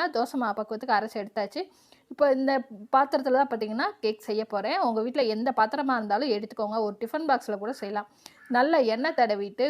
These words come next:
கோதுமை மாவை நான் டஸ்ட் பண்ணி எடுத்துக்கிறேன். அப்பதான் பார்த்தீங்கன்னா அடியில ஒட்டாம வரும். அதனால கோதுமை மாவை நல்லா டிஃபன் பாக்ஸ் ஃபுல்லா இந்த மாதிரி டஸ்ட் பண்ணி எடுத்துக்கோங்க. இப்போ நம்ம ரெடி பண்ணி வச்சிருந்த கேக் பேட்டரை பார்த்தீங்கன்னா இந்த டிஃபன் பாக்ஸ்ல நம்ம கேக் செய்யற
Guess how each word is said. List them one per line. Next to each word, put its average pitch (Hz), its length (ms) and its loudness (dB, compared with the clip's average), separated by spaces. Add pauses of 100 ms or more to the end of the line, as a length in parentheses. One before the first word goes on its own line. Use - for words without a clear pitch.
கோதுமை 277 360 2
மாவை 226 220 2
நான் 214 240 -2
டஸ்ட் 208 240 -4
பண்ணி 240 200 -4
எடுத்துக்கிறேன். 214 420 -4
அப்பதான் 233 280 0
பார்த்தீங்கன்னா 214 320 -4
அடியில 220 300 0
ஒட்டாம 208 540 0
வரும். 196 220 -6 (300)
அதனால 269 360 2
கோதுமை 269 360 4
மாவை 262 200 2
நல்லா 247 240 2
டிஃபன் 254 300 -4
பாக்ஸ் 226 220 -2
ஃபுல்லா 226 280 2
இந்த 214 140 -2
மாதிரி 220 240 -2
டஸ்ட் 208 260 -4
பண்ணி 233 220 -4
எடுத்துக்கோங்க. 202 460 -8 (300)
இப்போ - 180 -4
நம்ம 262 220 0
ரெடி 247 240 2
பண்ணி 311 280 0
வச்சிருந்த 226 460 -2 (220)
கேக் 254 280 0
பேட்டரை 214 300 0
பார்த்தீங்கன்னா 202 460 -6 (400)
இந்த 254 140 4
டிஃபன் 320 320 0
பாக்ஸ்ல 277 320 2
நம்ம 226 200 0 (100)
கேக் 269 260 -2
செய்யற 226 200 2